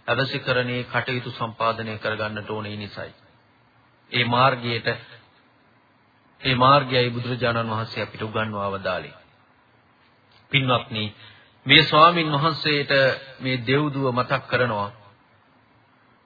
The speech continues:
එක මේ සූත්‍ර දේශනාවේදීම ඔබ වහන්සේ බොහෝ භද්‍ර යෞවනයේ සිටින්නේ.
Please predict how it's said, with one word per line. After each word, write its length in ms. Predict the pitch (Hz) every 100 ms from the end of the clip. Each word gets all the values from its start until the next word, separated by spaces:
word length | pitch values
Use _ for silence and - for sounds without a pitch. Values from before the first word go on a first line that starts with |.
| _
එක 140 | 131 131 131 123
මේ 300 | 127 127 120
සූත්‍ර 360 | - 135 131 123
දේශනාවේදීම 840 | 120 127 131 120 113 110 107 110 104 104 - - _ _ _ _ _ _ _ _ _ _ _ _ _ _ _ _ _ -
ඔබ 120 | 147 160
වහන්සේ 720 | 175 180 185 - 147 131 117 110 120 - - _ -
බොහෝ 220 | 127 135
භද්‍ර 360 | 131 131 131 135
යෞවනයේ 580 | 127 139 135 127 123 117
සිටින්නේ. 580 | 117 127 117 101 -